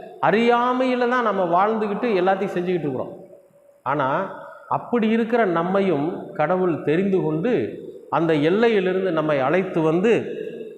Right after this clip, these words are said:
சொல்றாரு, "நீ என் தாசன், நீ என்னோட மகன்தான், நீ என்னோட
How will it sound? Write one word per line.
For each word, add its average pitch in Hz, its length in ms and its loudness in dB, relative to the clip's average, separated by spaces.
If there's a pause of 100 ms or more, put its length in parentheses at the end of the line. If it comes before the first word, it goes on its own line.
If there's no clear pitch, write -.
(120)
சொல்றாரு, 170 720 2 (240)
"நீ 185 320 2
என் 165 220 2
தாசன், 156 600 0 (200)
நீ 226 320 2
என்னோட 233 220 2
மகன்தான், 208 600 0
நீ 208 220 2
என்னோட 208 180 2